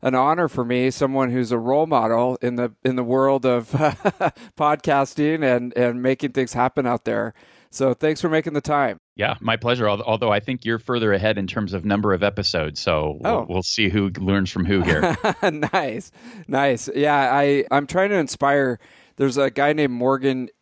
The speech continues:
Speaker 1: J Ingram who is my inspiration as well, and a friend of mine challenged him. He said,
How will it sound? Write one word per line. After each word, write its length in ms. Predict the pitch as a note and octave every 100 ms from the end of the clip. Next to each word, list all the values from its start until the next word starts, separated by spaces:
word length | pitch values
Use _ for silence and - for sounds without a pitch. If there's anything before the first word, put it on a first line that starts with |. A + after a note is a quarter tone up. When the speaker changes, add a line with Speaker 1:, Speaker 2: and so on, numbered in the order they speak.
| _ B2
Speaker 1:
J 400 | A#2+ B2+ B2 A#2+
Ingram 440 | C3+ B2 A#2 G#2+
who 200 | A2 A#2
is 100 | A#2
my 240 | A#2+ B2 C3
inspiration 520 | A#2+ - A#2+ - A#2
as 140 | G#2+
well, 360 | A#2 B2 B2 A#2+
and 420 | A#2 A2+ A#2 A2+ - _ _ _ _ -
a 100 | B2+
friend 280 | - D#3+ F3
of 60 |
mine 400 | D#3 C#3 C3 B2
challenged 540 | - D3+ D#3 E3 C3+ -
him. 380 | A#2 A2 A2 A2+
He 140 | - A#2+
said, 420 | - C3+ B2+ A2